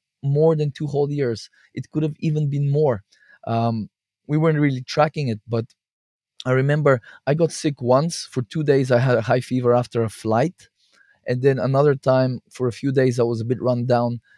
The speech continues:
And later on, I found out that I had gotten parasites, which is a story for another day. So she, we were kind of laughing that she was now getting less sick, less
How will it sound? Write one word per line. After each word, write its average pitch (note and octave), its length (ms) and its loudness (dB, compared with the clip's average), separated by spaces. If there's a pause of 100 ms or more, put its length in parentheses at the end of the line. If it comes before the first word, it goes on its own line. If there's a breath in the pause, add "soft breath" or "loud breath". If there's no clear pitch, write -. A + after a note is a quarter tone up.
(180 soft breath)
And A#2 200 -2
later B2+ 400 0
on, B2 220 0
I A2+ 40 -4
found A#2+ 380 -2
out A#2+ 180 0
that A#2 100 0
I A2+ 60 0
had A2+ 280 -4 (320)
gotten A#2+ 320 -4
parasites, G#2 760 -2 (280 soft breath)
which A#2 200 -8
is A2+ 140 -4
a A2+ 180 -2 (200)
story B2 320 -2
for A#2 200 -4
another A#2 300 -2
day. A#2+ 340 0 (380 loud breath)
So C#3 320 0 (380 soft breath)
she, - 240 -10
we D3+ 100 2
were C#3 100 2
kind D#3+ 220 2
of C#3+ 120 -2
laughing C#3+ 480 0
that C3 180 2 (400 soft breath)
she - 200 -6
was D3 360 0
now C#3+ 440 2 (400 soft breath)
getting C#3+ 560 2 (320)
less C#3+ 260 0
sick, - 680 -6
less C#3+ 380 -2